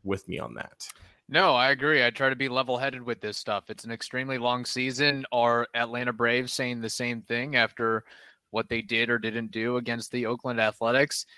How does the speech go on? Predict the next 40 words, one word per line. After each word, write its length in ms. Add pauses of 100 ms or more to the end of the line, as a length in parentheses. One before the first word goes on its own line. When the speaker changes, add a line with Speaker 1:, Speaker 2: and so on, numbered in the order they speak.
(320)
Speaker 2:
You're 100
gonna 180
have 240
hot 240
streaks. 440
You're 80
going 240
to 80
have 200
slow 280
streaks. 360
That's 200
baseball. 500
That's 320
the 100
name 220
of 60
the 80
game 200
with 120
one 240
sixty-two, 440
whether 200
you're 100
playing 300
the 80
best 400
team 180
in 80
baseball, 640 (320)
the 60
worst 320
team 160
in 40
baseball, 440
a 60
middling 440
team 240
in 80
baseball. 640